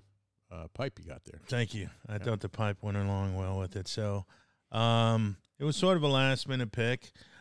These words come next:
Speaker 2: I tried on a lot of, um, you know, uh, you had the prosthetic, uh, uh, hats that you could put on that go over your face and shit.
Speaker 1: Yeah.
Speaker 2: I couldn't breathe at all. So, I mean,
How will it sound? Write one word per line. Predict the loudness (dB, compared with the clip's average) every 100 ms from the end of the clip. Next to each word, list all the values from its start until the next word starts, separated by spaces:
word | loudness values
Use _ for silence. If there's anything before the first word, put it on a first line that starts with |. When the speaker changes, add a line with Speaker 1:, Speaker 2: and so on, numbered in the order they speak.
| -6
Speaker 2:
I | 0 0
tried | 0 0 2 4
on | 4 4 2
a | 2
lot | 2 4 4 6 6
of, | 4 0 -2
um, | 0 2 2 2 0 -6 -14 _ _ _ -6
you | -2
know, | 0 0 -2 -8
uh, | -8
you | -4 0
had | 0 0
the |
prosthetic, | -2 -2 -2 -2 0 0 -2 -4
uh, | -2 -2 -2 -4 -8 _ _ _ _ -8
uh, | -6 -6 -8 -12 -18 _ _ _ _ _ _ -20 -20 -12
hats | -8 -2 0 2 -2
that | -6
you | -6 -4
could | -6 -6
put | -4
on | -2 -2
that | -2
go | -2 -2
over | -2
your | -4
face | -6 -6 -6
and | -8
shit. | -8 -10 -10 -20 _ _
Speaker 1:
Yeah. | -8 -4
Speaker 2:
I |
couldn't | -2 0 0
breathe | 2 4 4 2
at | 0
all. | 0 0 -2
So, | -4 -2
I | 0
mean, | 0 0 -2